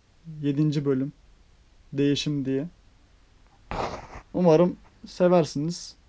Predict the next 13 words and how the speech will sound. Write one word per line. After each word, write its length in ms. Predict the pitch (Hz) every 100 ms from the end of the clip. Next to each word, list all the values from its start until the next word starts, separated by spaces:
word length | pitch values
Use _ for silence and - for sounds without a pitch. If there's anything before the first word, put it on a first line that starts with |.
| _ _ _ _ _ _ _ _ _ _ _ _ _
Sever, 400 | - 156 143 143 175 - -
izlersiniz. 560 | 147 139 147 135 135 139
Yani 160 | 147
sekiz 320 | - 156 160
bölüm. 240 | 139 135 190 _ _ _ _ _ _ _ _ _
Herhalde 480 | - 147 151 147 151 - -
ikinci 360 | 143 160 156
sezon 320 | - 151 151 151
gelecektir 680 | 143 139 147 - 131 - - _ - _ _ _ -
diye 160 | 139
düşünüyorum. 460 | 131 - 143 131 156 _ _ _ _ _ _ _ _ _ _ _ _ _ -
Tutarsa, 480 | - - 151 127 139
sevilirse 640 | - 147 143 135 - 151